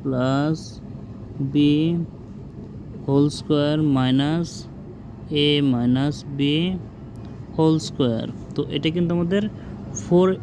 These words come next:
এ বি সূত্র। ফোর এ বি সূত্র হচ্ছে a plus b whole square minus a minus b whole square। এখন আমরা টু into এ স্কয়ার প্লাস বি স্কয়ারের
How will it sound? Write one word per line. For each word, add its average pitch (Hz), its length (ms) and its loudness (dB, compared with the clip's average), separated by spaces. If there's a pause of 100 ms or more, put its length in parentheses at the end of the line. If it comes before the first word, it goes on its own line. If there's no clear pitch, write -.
(420)
এ - 80 4
বি 180 100 8 (120)
সূত্র। 131 240 0 (160)
ফোর 160 160 2 (100)
এ - 80 2
বি 160 80 2 (100)
সূত্র 151 200 -4 (100)
হচ্ছে 135 200 0 (160)
a - 20 4 (120)
plus 147 280 2
b - 20 0 (140)
whole 143 200 0
square 156 200 0 (100)
minus 143 240 2 (100)
a - 20 2 (120)
minus 131 300 2
b - 20 -2 (600)
whole 185 260 6
square। 110 260 0 (140)
এখন 160 240 0
আমরা 151 220 4 (800)
টু 202 100 4 (140)
into 196 220 4 (160)
এ - 100 4
স্কয়ার 160 300 2
প্লাস 165 240 2
বি 165 160 2
স্কয়ারের 180 440 0